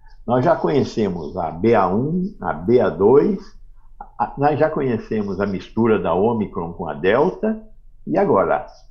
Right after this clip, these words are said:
lá no Sudeste Asiático, apareceu uma B A quatro e uma B A cinco. O que que essas coisas fazem aqui no Bra-,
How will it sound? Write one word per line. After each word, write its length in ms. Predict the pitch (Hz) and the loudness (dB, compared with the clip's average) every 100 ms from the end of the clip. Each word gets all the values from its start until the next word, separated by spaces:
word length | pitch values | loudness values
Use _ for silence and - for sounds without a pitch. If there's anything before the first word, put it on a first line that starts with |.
| - | -6
lá 460 | 104 131 156 156 | 0 4 4 2
no 180 | 117 87 | 0 -8
Sudeste 540 | - 82 98 98 - 85 | -12 -8 -4 -4 -4 -8
Asiático, 580 | - 87 123 127 - | -2 2 2 2 -2
apareceu 800 | - - 127 117 - 113 131 - - | -6 -2 -2 -2 -4 -2 0 0 -4
uma 260 | 110 98 | -6 -6
B 280 | 82 85 135 | -8 0 2
A 100 | 120 | 2
quatro 600 | - - 127 151 - 151 | 0 0 0 0 -2 -6
e 80 | 147 | -4
uma 180 | 147 131 | -2 -2
B 220 | 113 139 | 2 2
A 100 | 143 | 2
cinco. 520 | - 92 78 - - | -4 -12 -12 -14 -16
O 800 | - - - - - - - - | -18 -20 -20 -20 -20 -20 -20 -4
que 120 | 226 220 | 0 2
que 100 | 233 | 0
essas 280 | - 170 | 0 -2
coisas 420 | - 160 135 131 - | 0 2 2 0 2
fazem 440 | 117 110 104 101 | 4 4 2 -6
aqui 180 | 95 113 | -4 -2
no 140 | 107 | 0
Bra-, 140 | 95 | -2